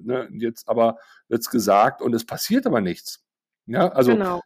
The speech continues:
Speaker 1: denn, denn, denn, denn diese Studie wird wieder verpuffen, da wird dann mal wieder, wieder sagen, "Ja, wieso, ist doch so." Und ich kann mich dran erinnern, ich glaub,
Speaker 2: Ja.
Speaker 1: das war Gauland damals, der hat doch gesagt, es gab doch irgendeinen schwarzen Fußballer, da hat er doch so sinngemäß gesagt, den sieht man zwar gern auf dem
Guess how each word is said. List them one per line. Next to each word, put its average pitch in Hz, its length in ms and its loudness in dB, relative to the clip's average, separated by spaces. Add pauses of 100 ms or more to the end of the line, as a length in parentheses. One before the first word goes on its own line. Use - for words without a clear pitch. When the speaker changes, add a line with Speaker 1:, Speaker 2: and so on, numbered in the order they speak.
(120)
Speaker 1:
denn, 117 380 0
denn, 120 200 0
denn, 113 240 0
denn 110 120 2
diese 120 200 0
Studie 120 340 2
wird 107 160 2
wieder 117 140 6
verpuffen, 202 500 0
da 95 140 0
wird 113 120 -2
dann 123 100 0
mal 110 100 0
wieder, 107 240 0
wieder 101 260 -4
sagen, 98 220 0
"Ja, 87 200 0
wieso, 95 360 0
ist 85 160 -4
doch 92 140 0
so." 107 120 -2 (140)
Und 95 200 -6 (440)
ich - 100 -20
kann 151 140 0
mich 165 100 -2
dran 139 180 0
erinnern, 147 300 -2
ich 120 80 -8
glaub, 233 140 0
Speaker 2:
Ja. 247 60 -4
Speaker 1:
das - 160 -14
war 110 240 -10
Gauland 160 580 -2
damals, 156 420 -6
der 123 140 -8
hat 131 140 -10
doch 131 120 -10
gesagt, 123 400 -4 (120)
es - 120 -16
gab - 140 -12
doch - 180 -16
irgendeinen 117 400 -10
schwarzen - 380 -10
Fußballer, 165 600 -4 (280)
da 120 100 -2
hat 117 120 -4
er - 60 -6
doch 117 120 -2
so 113 240 -2
sinngemäß 123 400 -2
gesagt, 120 240 -2
den 113 140 -2
sieht 131 120 -4
man 123 140 -2
zwar 110 160 -2
gern 117 280 0
auf 117 200 -4
dem 104 320 -4